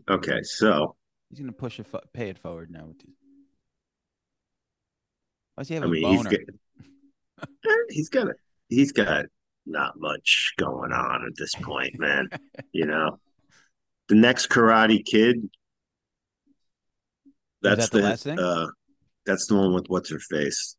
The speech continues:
Speaker 1: Next
Speaker 2: uh,
Speaker 1: Karate
Speaker 2: Hilary
Speaker 1: Kid, Hilary
Speaker 2: Swank.
Speaker 1: Swank, yeah.
Speaker 2: That was ninety-four.
Speaker 1: Yeah.
Speaker 2: But that was Pan. That was not, you know, a beloved thing.
Speaker 1: Yeah.
Speaker 2: A lot of appearances on T V shows, Fresh Prince.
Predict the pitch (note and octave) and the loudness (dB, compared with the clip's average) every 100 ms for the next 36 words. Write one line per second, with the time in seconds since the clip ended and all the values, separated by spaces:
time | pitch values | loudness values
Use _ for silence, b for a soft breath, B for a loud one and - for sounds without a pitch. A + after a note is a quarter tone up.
0 | - D#2 D2 C#3+ A#2+ G2 F#2+ F#2 B2 G2+ | -6 -4 -4 -2 0 4 4 2 2 4
1 | F2+ G#2 G2 F#2+ - F#2 F2 - - _ | 2 0 -4 -10 -12 -14 -14 -18 -20 _
2 | _ _ - B2 B2+ C3+ B2 A#2+ A2 - | _ _ -2 2 4 4 6 6 4 2
3 | F#2+ E2 F2+ - _ _ _ _ _ _ | 0 0 -2 -6 _ _ _ _ _ _
4 | _ _ F#2 D#2 - _ _ _ _ _ | _ _ -18 -18 -20 _ _ _ _ _
5 | _ _ _ _ A2 A2+ G2+ F2+ - - | _ _ _ _ -2 0 0 -2 -8 -8
6 | A2+ - F#2+ D2+ C#2+ D#2+ E2 D#2+ D2 D#2 | -8 -4 -2 -2 -2 -2 -4 -4 -6 -4
7 | D2+ - _ _ F2 D#2 C#2 A#1+ D2 D2+ | -6 -8 _ _ -10 -6 -6 -8 -6 -4
8 | C#2+ D2 C#2 C2+ - D2 D2 - B C3+ | -4 -4 -6 -10 -8 -6 -6 -10 B -6
9 | F2 D3 C#3+ A2 A2+ - A2+ - B2 A#2 | 2 4 4 2 -2 -4 -2 2 4 6
10 | A2 A2 G2 G2+ F2+ - G#2 F#2+ G2+ - | 4 4 4 4 2 2 4 4 4 2
11 | G#2 F#2+ F#2+ F#2+ D#2 - - _ _ _ | 2 2 2 0 -2 -10 -18 _ _ _
12 | _ _ _ _ - G#2 F#2+ - - G2 | _ _ _ _ -4 -2 -2 -4 -6 -2
13 | G2 F#2 - - - | -2 -2 -6 -10 -14